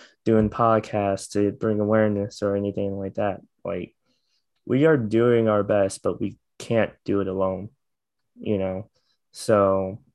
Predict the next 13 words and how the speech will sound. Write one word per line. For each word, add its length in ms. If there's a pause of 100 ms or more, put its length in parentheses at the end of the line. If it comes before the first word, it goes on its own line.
(120)
um, 420
with 200
that, 440
uh, 420 (120)
thank 220
you 100
guys 280
for 240
tuning 380
in 220
to 80
the 80
podcast. 720